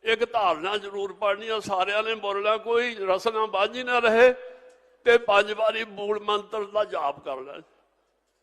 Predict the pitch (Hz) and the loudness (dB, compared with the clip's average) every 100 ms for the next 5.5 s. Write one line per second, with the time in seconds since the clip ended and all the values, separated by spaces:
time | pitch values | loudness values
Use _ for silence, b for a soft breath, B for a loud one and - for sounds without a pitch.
0 | _ - - 180 175 160 196 208 226 220 | _ -20 -10 -8 -8 -4 -4 -2 -4 -4
1 | 233 240 233 226 185 190 208 214 196 208 | -2 0 0 0 -2 -2 -8 -6 -6 -8
2 | 190 190 190 208 190 226 233 208 170 180 | -4 -2 0 -2 -4 -8 -10 -4 0 0
3 | 185 208 208 214 220 262 262 247 226 226 | 0 -4 -2 -4 0 0 0 -2 -4 0
4 | 202 202 185 190 196 208 220 226 226 226 | 2 2 2 0 0 -4 -4 -2 0 0
5 | 220 208 180 - | -2 -4 -8 -12